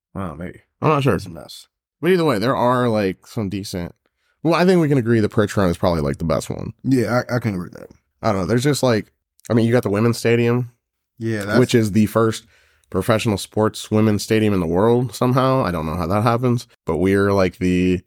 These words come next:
Speaker 1: Yeah.
Speaker 2: pioneers of that, so that's kinda cool. And I, I love having the women's stadium. It's gonna be right by the streetcar expansion.
Speaker 1: Yeah.
Speaker 2: Um, which I think goes to, like, the Valley
Speaker 1: Right, right.
Speaker 2: Hotel
Speaker 1: If
Speaker 2: or
Speaker 1: you, if you go
Speaker 2: casino.
Speaker 1: outside, Kara goes to the nail salon down in the r-, River Market,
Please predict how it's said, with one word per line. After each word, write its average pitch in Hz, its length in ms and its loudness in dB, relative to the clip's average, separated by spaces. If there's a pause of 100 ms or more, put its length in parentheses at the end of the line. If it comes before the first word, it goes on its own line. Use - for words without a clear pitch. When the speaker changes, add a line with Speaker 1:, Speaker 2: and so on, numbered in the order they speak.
(140)
Speaker 1:
Yeah. 113 360 -2
Speaker 2:
pioneers 98 460 0
of 85 80 -4
that, 90 200 -2
so - 100 -4
that's 107 100 -4
kinda 82 220 -4
cool. 92 260 -4 (500)
And 95 160 -6
I, 101 300 0
I 107 40 2
love 110 220 2
having 110 200 2
the 107 80 2
women's 104 260 0
stadium. 107 300 2
It's 95 100 -4
gonna 98 120 -2
be 90 60 -2
right 90 180 0
by 98 100 0
the 95 80 0
streetcar 117 400 0
expansion. 107 720 -2 (500)
Speaker 1:
Yeah. 107 260 -2
Speaker 2:
Um, 87 640 -2
which 90 240 -4
I 90 80 2
think 92 160 -2
goes 90 300 0
to, 85 200 -6
like, 82 260 -6
the 78 520 -8
Valley 90 360 0
Speaker 1:
Right, 90 60 -2
right. 87 100 -2
Speaker 2:
Hotel 117 540 0
Speaker 1:
If 110 140 -2
Speaker 2:
or - 80 2
Speaker 1:
you, 101 500 -2
if 113 160 -2
you 156 140 2
go 202 80 0
Speaker 2:
casino. 117 180 0 (240)
Speaker 1:
outside, 123 720 -2
Kara 131 360 0
goes 110 220 0
to 110 60 -6
the 98 60 0
nail 101 200 0
salon 95 340 -2
down 95 300 -2
in 95 100 -2
the 92 60 -2
r-, 95 260 -4
River 98 240 0
Market, 98 460 -4